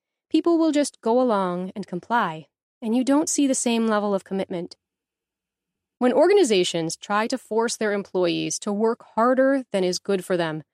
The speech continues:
lackluster, uncreative work tends to result. The subreddit, r backslash malicious compliance,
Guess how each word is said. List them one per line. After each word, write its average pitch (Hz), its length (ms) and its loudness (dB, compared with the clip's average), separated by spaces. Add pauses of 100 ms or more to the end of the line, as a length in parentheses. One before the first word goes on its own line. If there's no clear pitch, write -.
(400)
lackluster, 196 760 0 (100)
uncreative 214 640 0
work 170 340 -4
tends 160 360 -6
to 175 100 -6
result. 170 420 -2 (640)
The 247 60 -2
subreddit, 202 720 0 (640)
r 190 400 0 (260)
backslash 180 600 0 (120)
malicious 196 460 -2
compliance, 190 680 -2